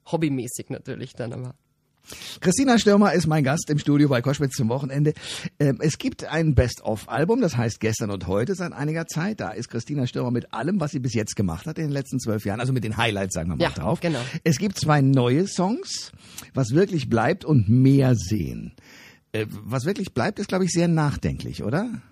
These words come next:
Speaker 1: Ja, also die beiden Nummern sind ein bisschen konträr,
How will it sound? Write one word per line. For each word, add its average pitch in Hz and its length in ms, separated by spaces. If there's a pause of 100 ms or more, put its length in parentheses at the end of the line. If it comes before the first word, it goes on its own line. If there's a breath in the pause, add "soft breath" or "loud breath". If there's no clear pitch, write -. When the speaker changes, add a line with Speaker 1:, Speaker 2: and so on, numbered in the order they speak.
(160)
Speaker 1:
Ja, 160 160 (420 loud breath)
also 185 300
die 190 260
beiden 185 320
Nummern 220 240
sind 208 180
ein 196 100
bisschen 196 200
konträr, 156 560